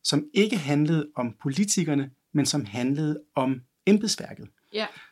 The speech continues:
Speaker 1: Som, øh, foregik i samme univers. Det var Birgitte Nyborg, der var statsminister. Det var,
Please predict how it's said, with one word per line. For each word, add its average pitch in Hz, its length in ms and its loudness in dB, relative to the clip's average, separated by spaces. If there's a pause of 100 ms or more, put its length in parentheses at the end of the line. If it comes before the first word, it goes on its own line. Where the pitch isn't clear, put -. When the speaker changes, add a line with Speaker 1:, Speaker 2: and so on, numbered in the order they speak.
Speaker 1:
Som, 143 340 6
øh, 131 320 2
foregik 185 420 4
i 135 40 -4
samme 139 260 4
univers. 131 480 2
Det 147 140 0
var 127 140 0
Birgitte 104 300 -8
Nyborg, 147 440 2
der 123 80 0
var 107 400 -4 (100)
statsminister. 151 760 0
Det 117 260 -6
var, 104 300 -2